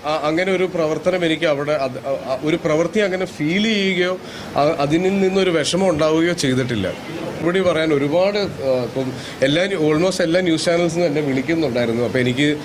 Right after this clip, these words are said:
എങ്ങനെ റിയാക്ട് ചെയ്യണം എന്ന കാര്യം എനിക്കിത് ഫീൽ ചെയ്തത് എനിക്ക് റിയാക്ട് ചെയ്യാൻ പറ്റുള്ളൂ. കാര്യം ഇതെനിക്ക് മനസ്സിലാവാൻ ഒരു ദിവസം എടുത്തു.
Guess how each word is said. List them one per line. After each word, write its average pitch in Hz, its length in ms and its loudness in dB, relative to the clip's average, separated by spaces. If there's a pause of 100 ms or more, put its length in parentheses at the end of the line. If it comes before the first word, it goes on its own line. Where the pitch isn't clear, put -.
(520)
എങ്ങനെ 165 420 2
റിയാക്ട് 175 460 0
ചെയ്യണം 185 380 0
എന്ന 170 180 0
കാര്യം 143 380 0
എനിക്കിത് 160 540 2 (520)
ഫീൽ 143 260 2
ചെയ്തത് 196 400 2
എനിക്ക് 175 440 0
റിയാക്ട് 156 240 0
ചെയ്യാൻ 170 200 0
പറ്റുള്ളൂ. 135 300 0
കാര്യം 135 160 2
ഇതെനിക്ക് 165 340 2
മനസ്സിലാവാൻ 202 880 2
ഒരു 165 180 0 (100)
ദിവസം 151 280 0
എടുത്തു. 135 360 0